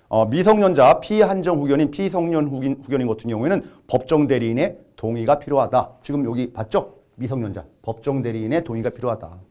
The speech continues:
그래서 여러분들 보험 가입해 보신 분들은 아시겠지만은 우리 자식들 보험 가입할 때 거기 쓸 때, 쓸 때, 그죠? 자식 이름 쓰고 밑에 법정 대리인 누구 이렇게 해서 같이 들어가요.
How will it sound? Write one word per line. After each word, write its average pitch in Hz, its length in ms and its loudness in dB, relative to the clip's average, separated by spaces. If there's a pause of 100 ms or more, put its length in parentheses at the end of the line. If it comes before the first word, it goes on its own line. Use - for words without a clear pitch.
(1700)
그래서 147 180 4
여러분들 160 300 6
보험 185 300 4
가입해 185 340 6
보신 165 240 -4
분들은 160 320 2
아시겠지만은 127 1040 0 (480)
우리 131 140 -2
자식들 127 840 -2
보험 139 240 2
가입할 120 360 -2
때 104 400 -2
거기 104 160 -6
쓸 226 380 -6
때, 117 180 0 (320)
쓸 185 180 -2
때, 95 200 -8 (440)
그죠? 135 300 -6 (140)
자식 143 320 0
이름 143 160 2
쓰고 123 460 0
밑에 120 360 -2 (580)
법정 156 380 2
대리인 127 400 4
누구 113 360 -2
이렇게 85 120 -16
해서 107 120 -10
같이 - 360 -10
들어가요. 104 380 -8